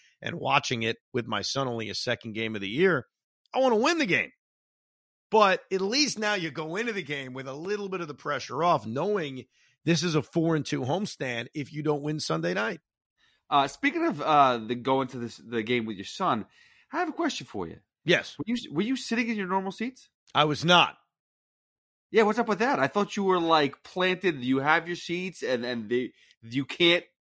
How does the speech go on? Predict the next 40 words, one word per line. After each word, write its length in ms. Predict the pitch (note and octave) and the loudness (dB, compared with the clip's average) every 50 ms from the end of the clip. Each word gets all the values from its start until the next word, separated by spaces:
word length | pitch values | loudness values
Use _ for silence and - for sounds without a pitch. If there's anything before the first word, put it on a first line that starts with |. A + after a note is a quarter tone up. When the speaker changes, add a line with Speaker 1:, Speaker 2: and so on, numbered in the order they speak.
| _ _ _ - | _ _ _ -16
Speaker 2:
move 300 | C#3 C3 D3 D#3 D#3 D3 | -6 0 0 2 2 0
from 180 | C#3+ D3 B2+ B2+ | -2 -6 -6 -4
those 300 | C3 C3 B2 B2 - - | -2 -2 -2 -2 -4 -6
seats. 200 | - G#2+ F#2 - | -8 -8 -6 -2
Those 260 | B2 B2+ C3+ C3 C3 | -2 0 0 0 -2
are 20 | B2+ | -2
your 380 | A#2 A#2 A#2+ C3 C3+ C#3+ C#3+ | -2 -2 0 0 0 0 0
babies. 580 | C3+ C#3 C3+ C3+ C3+ C3 C3 C3 C3 B2+ B2+ - _ - - - _ - | 0 0 0 0 0 0 0 -2 -2 -2 -4 -8 _ -20 -20 -20 _ -6
That's 180 | G#2 B2+ B2 | -4 -4 -4
the 80 | - A2 | -4 -6
best 260 | - - C3+ B2 - | -4 -4 -4 -4 -4
seat 100 | - C3 | -6 -8
in 60 | A#2 | -8
the 80 | G#2 G#2+ | -10 -10
house. 200 | G#2 G2 E2+ D#2+ | -8 -10 -6 -2
Speaker 1:
Those 320 | - D#3 F#3 G#3 G#3 E3 E3+ | 0 2 2 2 2 4 4
are 400 | G#3 F#3+ F3+ F3 E3+ D#3+ D#3 - - | 4 6 6 6 4 4 2 -2 -4
my 180 | - B2+ B2+ B2+ | -2 0 0 0
favorite 460 | - - - D#3+ D#3+ D#3+ D#3 D#3+ - | 0 0 0 0 0 0 -2 -4 -4
seats 280 | - - D#3+ D3+ B2+ - | -4 -4 -4 -4 -4 -4
to 100 | - C#3 | -2 2
watch 260 | C3+ C3+ C3+ C3+ - | 4 4 4 2 0
a 60 | C#3+ | -2
baseball 480 | B2+ C3+ C3+ B2+ - - C3+ B2+ B2+ C3 | -2 -2 -2 -4 -4 -2 0 0 0 0
game. 380 | C3 B2+ B2 B2 B2 A#2+ G#2+ - _ _ _ - | 0 -2 -2 -2 -4 -6 -10 -14 _ _ _ -10
Uh, 220 | F#2+ F#2+ F#2 F2 - | -8 -6 -6 -6 -4
I 160 | - G#2 A2 A#2+ | -2 -2 -2 0
was 160 | A#2+ G#2+ G#2+ | -2 -4 -4
invited 640 | A#2+ A2 G2 A#2 C3 C3+ C3+ C#3 C3+ C3+ B2+ C3 - | -6 -2 2 2 4 4 2 0 -2 -2 -4 -6 -6
for 200 | - C#3 D3 D3 | -4 -2 -2 -2
my 200 | C#3 B2 B2 B2 | -2 -2 -4 -4
son 580 | - - - C3+ B2+ A#2+ A2+ G2+ F#2+ F2 D#2 - | -6 -4 -4 -2 -2 -2 -4 -6 -8 -12 -14 -14
to 100 | - - | -14 -14
be 220 | A2+ G2+ A#2 B2 A#2 | -10 -8 -6 -6 -4
very, 300 | G#2 G#2+ C3 C3+ C#3 C3+ | -2 0 2 2 2 0
very 260 | A#2+ B2 B2 B2 A#2 | 0 -2 -4 -4 -4
close 340 | - - C3+ B2+ B2 A2 - | -8 -8 -8 -8 -6 -8 -8
to 80 | - A2+ | -8 -8
the 180 | G#2+ G2+ F#2+ | -6 -4 -4
action. 380 | E2+ D#2+ D#2 - - - - | -4 -4 -4 -6 -10 -14 -18